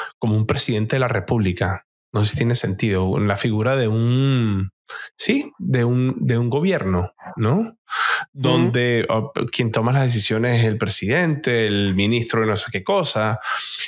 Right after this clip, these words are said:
Speaker 1: Imagínate
Speaker 2: Mm.
Speaker 1: que exista un, una figura entrenada, ¿no? Sin bias, por supuesto, pero que, que,
Speaker 2: Sí.
Speaker 1: que pueda tomar decis-, las mejores decisiones para la sociedad, para, para el país y que, y que, y que pueda ser como más transparente ese proceso.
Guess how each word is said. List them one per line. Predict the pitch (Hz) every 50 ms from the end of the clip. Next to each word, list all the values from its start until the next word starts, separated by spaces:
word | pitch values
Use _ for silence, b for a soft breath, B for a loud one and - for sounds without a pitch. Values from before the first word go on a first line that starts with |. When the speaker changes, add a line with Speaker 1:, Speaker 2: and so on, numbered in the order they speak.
| B -
Speaker 1:
Imagínate | - 127 117 110 107 120 143 156 156 156 147 -
Speaker 2:
Mm. | -
Speaker 1:
que | - 151
exista | 139 - - 120 110 104 - - 135 127 131 - -
un, | - 117 113 113 113 113 113 117 113 - - -
una | - 113 117 123
figura | - - 131 110 113 113 113 123 131 135
entrenada, | - 127 117 107 - 117 117 131 151 147 131 113 107 113 123 151 269 277
¿no? | - 113 107 123 175 214 226 - 180
Sin | - - - - 117 107 104
bias, | 123 139 156 147 123 117 131 160 160 - - -
por | 98 98
supuesto, | 104 95 107 - 131 120 117 - - 113 117
pero | 117 - 107 - 98 - _ _ _ _ - - -
que, | - 98 95 95
que, | - 101
Speaker 2:
Sí. | 98 127
Speaker 1:
que | 113 104
pueda | 95 - 107 107 117 117
tomar | 135 120 110 107 110
decis-, | 123 135 131 - 120 - - -
las | - 123 110
mejores | 123 117 107 110 113 123 139 143
decisiones | 147 135 - - 110 - - 120 117 110 113 131 147 - _ B B B B B B B B B B _ _ -
para | - 110 110 104 98 101 101
la | 98 95 92 92
sociedad, | - - 101 98 - - 98 98 113 147 185 202 190 175 156
para, | - 110 101 101 92 95 98 98 98
para | - - - 90
el | - -
país | - 104 104 123 165 185 175 160 143 - -
y | 131 -
que, | - - 104 - -
y | - 117
que, | - - 107 107
y | - 117
que | - 107
pueda | 92 - 101 104
ser | - - 120 117 110
como | - - 123 113
más | 104 101 98 -
transparente | - 123 110 - - 110 101 107 104 104 - 95
ese | - - 113
proceso. | 113 110 113 - - 110 107 - - 117